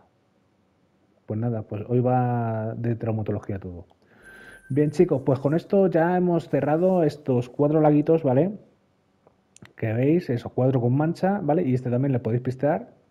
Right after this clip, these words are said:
Qué buen sitio para el pseudo oriental hispánico. Y luego si queréis daros una vuelta por aquí, es otra opción, ¿vale? Tanto este como este, ¿vale? O si os queréis dar una vuelta, os aburrís o lo que sea, o queréis, eh, abrir un poquito más el mapa,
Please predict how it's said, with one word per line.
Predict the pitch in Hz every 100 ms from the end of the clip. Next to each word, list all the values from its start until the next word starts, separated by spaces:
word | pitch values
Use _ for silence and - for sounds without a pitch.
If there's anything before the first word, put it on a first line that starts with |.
| _ _ _ _ _ _ _ -
Qué | 131
buen | 135 135
sitio | 135 147
para | 139
el |
pseudo | 131 117
oriental | 107 107 131
hispánico. | 131 117 101 - - - - - - -
Y |
luego | 120 117
si | 110
queréis | 110 113
daros | 110 110 117
una | 113
vuelta | 107 107
por | 110 110
aquí, | 101 127 151
es | 131 117
otra | 107
opción, | 104 - 123 143 185 135
¿vale? | 117 -
Tanto | - 107 101
este | 113 -
como | - 117 131
este, | 131 165 -
¿vale? | 123 85
O | 113 113 - - _ _ _
si | - 127
os | -
queréis | 113 113
dar | 117
una | 113 104
vuelta, | 135 120
os | -
aburrís | 98 101 123 117
o |
lo | 117
que | 113
sea, | 139 147 143
o | 110
queréis, | 104 110 -
eh, | 104 107 98 82 98
abrir | 110 117
un | 110
poquito | 117 110
más | 113 117
el |
mapa, | 123 135 170